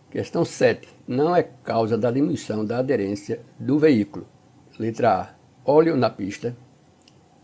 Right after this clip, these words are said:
Letra B, excesso de velocidade. Letra C, pista escorregadia.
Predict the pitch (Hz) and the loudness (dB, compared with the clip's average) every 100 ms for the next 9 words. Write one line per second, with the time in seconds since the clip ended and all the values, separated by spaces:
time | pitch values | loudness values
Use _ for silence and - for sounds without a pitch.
0 | _ _ _ _ _ _ _ _ _ _ | _ _ _ _ _ _ _ _ _ _
1 | _ _ _ _ _ _ - 123 143 170 | _ _ _ _ _ _ -6 0 2 4
2 | 143 113 98 - - _ - 147 151 127 | 4 4 0 -2 -16 _ -2 -2 0 0
3 | 117 - 120 139 113 107 - 101 95 110 | 0 0 -4 0 2 0 -2 -2 -2 -4
4 | 117 - _ _ _ _ _ _ _ 123 | -10 -16 _ _ _ _ _ _ _ -2
5 | 131 160 185 - 110 - 170 - 156 - | 0 0 0 -2 -4 0 0 0 -4 -4
6 | _ _ - 147 170 - 123 113 95 92 | _ _ -10 -4 -4 0 0 2 0 -2
7 | 101 120 | -4 -6